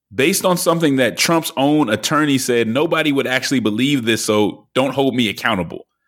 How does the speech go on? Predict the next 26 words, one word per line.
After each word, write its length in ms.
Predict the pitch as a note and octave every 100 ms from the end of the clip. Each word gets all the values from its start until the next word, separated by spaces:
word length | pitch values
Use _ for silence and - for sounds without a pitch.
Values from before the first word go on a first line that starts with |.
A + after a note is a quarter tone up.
| _ _ _ _ _ _
Well, 100 | C3+
no, 100 | C#3+
people 260 | C#3 E3+ D#3
do 160 | D3
believe 300 | C3+ G#2 F2+
it. 120 | D#2 -
And 160 | G2+ A#2
many 180 | C#3
of 80 | C#3
them 160 | C3 A#2
are 80 | A#2
Christians. 760 | - B2 - D#2+ - _ - _ _ _
And 100 | G2
many 220 | A#2 C#3+
of 80 | C#3
them 140 | C3
will 100 | B2
go 220 | G2+ A2+ B2+
to 180 | C3+
a 60 | B2+
Christian 400 | - C3 - A#2
event 420 | A#2 G2 G2 F2 - _ _ _ -
and 520 | F#2+ G2 F#2 F2+ F#2 _
put 240 | - C#3+ -
this 180 | B2+
Christendom 800 | - - D#3+ - A#2+ F2+ E2 -